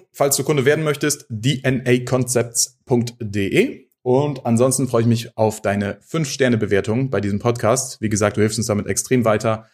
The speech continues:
Genauso, wenn du es einfach nur in deiner WhatsApp-Gruppe mit zwei, drei Freunden teilst.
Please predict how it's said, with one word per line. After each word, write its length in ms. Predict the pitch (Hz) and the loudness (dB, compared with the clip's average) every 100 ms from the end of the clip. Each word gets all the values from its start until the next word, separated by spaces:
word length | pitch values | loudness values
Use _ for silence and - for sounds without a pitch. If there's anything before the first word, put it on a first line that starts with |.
| - _ | -20 _
Genauso, 400 | - 104 120 117 | -2 2 4 4
wenn 100 | 113 | 2
du 60 | 110 | 0
es 60 | 104 | -2
einfach 280 | 110 107 | -4 -2
nur 180 | 110 104 | 0 0
in 80 | 104 | 0
deiner 200 | 101 101 | -2 0
WhatsApp-Gruppe 500 | 98 - - 135 120 | -2 -2 0 0 2
mit 320 | 113 110 - | 2 0 -4
zwei, 160 | - 117 | 2 4
drei 160 | 107 | 2
Freunden 300 | 101 156 143 | 0 0 0
teilst. 500 | 131 120 117 117 - | 0 2 0 -2 -10